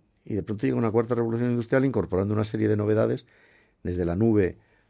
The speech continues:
hasta la filosofía cuántica, que de pronto todo el mundo se ha quedado un poco ojiplático y dice, "Pero esto, ¿esto hacia dónde vamos?". Hay una vanguardia, unas vanguardias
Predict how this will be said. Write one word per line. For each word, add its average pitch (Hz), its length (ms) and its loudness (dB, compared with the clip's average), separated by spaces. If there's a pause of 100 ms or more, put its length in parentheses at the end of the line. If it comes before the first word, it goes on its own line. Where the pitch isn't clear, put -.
hasta 90 800 0
la 87 220 -4
filosofía 85 680 -4
cuántica, 110 520 0 (540)
que 90 500 -2
de 82 300 -10
pronto 98 420 0 (200)
todo 98 140 0
el 95 60 2
mundo 104 200 0
se 104 80 -2
ha 98 60 -4
quedado 95 260 0
un 95 80 -4
poco 95 220 -4
ojiplático 101 560 -4
y - 20 0
dice, 87 140 -6
"Pero 80 120 -6
esto, 113 320 -6 (360)
¿esto - 200 -4
hacia 107 220 0
dónde 85 180 -2
vamos?". 98 360 -2 (2000)
Hay 120 200 4
una 117 220 6
vanguardia, 113 640 6 (220)
unas 98 220 -2
vanguardias 95 580 2